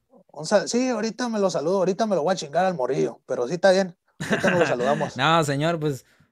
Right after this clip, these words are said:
Speaker 2: se coló la llamada. Yo me voy a despedir ya de este video. No sé si quiera mandar mensaje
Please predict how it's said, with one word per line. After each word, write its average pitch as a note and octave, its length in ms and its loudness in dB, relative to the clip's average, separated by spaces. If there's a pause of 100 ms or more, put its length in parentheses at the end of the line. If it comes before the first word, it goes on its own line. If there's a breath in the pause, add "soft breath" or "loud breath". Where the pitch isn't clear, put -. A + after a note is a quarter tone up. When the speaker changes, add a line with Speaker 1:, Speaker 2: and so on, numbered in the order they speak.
Speaker 2:
se B2+ 200 -4
coló C3+ 320 0
la D#3 120 0
llamada. E3 640 -2 (720)
Yo D3 120 0
me D3+ 100 4
voy D#3 200 4
a D3+ 60 4
despedir C3 460 0
ya C#3 100 4
de C#3 60 6
este B2+ 220 2
video. C3 380 4
No C#3+ 80 4
sé B2+ 80 2
si C3+ 100 0
quiera C#3 180 2
mandar C3 240 2
mensaje C3 520 4